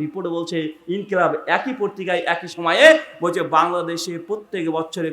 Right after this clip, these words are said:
কমপক্ষে এক হাজার চৌষট্টি জন অ্যাক্সিডেন্টে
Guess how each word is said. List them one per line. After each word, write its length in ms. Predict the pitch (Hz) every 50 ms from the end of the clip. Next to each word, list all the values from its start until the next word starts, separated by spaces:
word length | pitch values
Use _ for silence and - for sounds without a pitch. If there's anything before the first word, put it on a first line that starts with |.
| 156
কমপক্ষে 540 | 160 151 156 156 170 170 170 - - 214 247 294 302 294 - - - - - - 151 156 170 175
এক 80 | 170 - 180
হাজার 220 | 175 165 175 170 170 170 -
চৌষট্টি 520 | 185 180 185 - - 220 - - _ 196 170 147 143 131 139
জন 320 | 170 170 185 220 269 302 294 277 - - - - - - _ - 147 147 151
অ্যাক্সিডেন্টে 680 | 170 185 - - - - 202 185 208 196 190 208 214